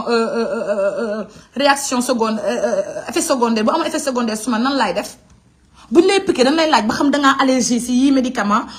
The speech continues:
wala dangaa allergie si yee médicament, mais amuñu luñ ma laaj ci wàllu garab.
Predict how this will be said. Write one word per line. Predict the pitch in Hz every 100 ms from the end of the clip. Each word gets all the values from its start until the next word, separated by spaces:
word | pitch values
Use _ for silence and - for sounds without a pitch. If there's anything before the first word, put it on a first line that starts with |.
| -
wala | 262 254
dangaa | 262 254
allergie | 254 240 220
si | 233 208
yee | 214 269
médicament, | 269 233 220 185 165 - -
mais | 233
amuñu | 269 302 262
luñ | 240
ma | 302 320
laaj | 277 262
ci |
wàllu | 233 220 208
garab. | 190 175